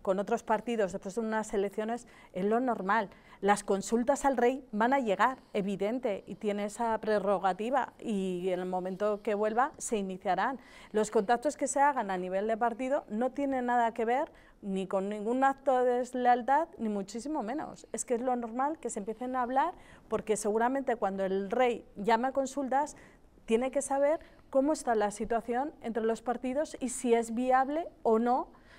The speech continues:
el, el llamar a, a uno para que sea candidato. Es lo normal.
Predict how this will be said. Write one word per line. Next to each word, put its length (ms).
el, 960
el 320
llamar 460
a, 760
a 380
uno 500
para 180
que 100
sea 260
candidato. 680
Es 180
lo 160
normal. 380